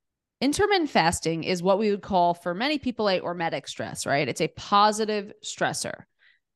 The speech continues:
Applying a positive stressor, like Laura said,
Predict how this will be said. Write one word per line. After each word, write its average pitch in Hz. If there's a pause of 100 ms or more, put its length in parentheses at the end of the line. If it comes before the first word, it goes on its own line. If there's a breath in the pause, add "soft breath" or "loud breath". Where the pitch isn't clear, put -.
(560)
Applying 240
a 370
positive 190
stressor, 170
like 165
Laura 196
said, 156